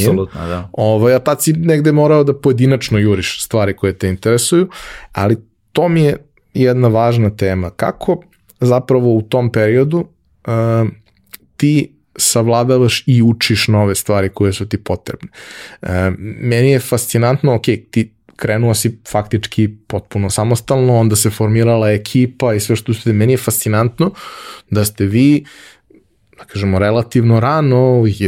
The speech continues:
Speaker 2: i veoma mladi napravili dogovor ko se čime bavi, imali organizaciju, to, plan snimanja. Nije to sad, ne izgleda to kao produkcija
Speaker 1: Da.
Speaker 2: ozbiljna, ali postoje, brate, podela obaveza i sve što uz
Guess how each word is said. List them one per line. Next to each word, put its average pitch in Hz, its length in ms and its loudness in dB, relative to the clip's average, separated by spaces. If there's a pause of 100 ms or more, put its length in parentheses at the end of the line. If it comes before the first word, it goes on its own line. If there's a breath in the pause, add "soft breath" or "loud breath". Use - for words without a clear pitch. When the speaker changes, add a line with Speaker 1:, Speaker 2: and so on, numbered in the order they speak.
(180)
Speaker 2:
i 98 240 0
veoma 98 500 2
mladi 113 840 0 (920 soft breath)
napravili 95 440 -2
dogovor 107 440 2
ko 104 160 0
se - 140 -4
čime 98 340 0
bavi, 90 480 -4
imali 95 460 0
organizaciju, 95 880 -2
to, - 100 -12
plan 98 520 -2
snimanja. 92 680 -2
Nije 139 260 2
to 147 100 -2
sad, 143 160 0
ne 123 120 2
izgleda 123 260 2
to 127 160 -2
kao 127 340 -2 (140)
produkcija 131 720 2
Speaker 1:
Da. 131 180 0
Speaker 2:
ozbiljna, 135 500 0
ali 104 220 0
postoje, 107 640 -2
brate, 123 280 0
podela 123 420 0
obaveza 120 440 2
i 113 40 2
sve 120 200 0
što - 200 -2
uz 120 80 2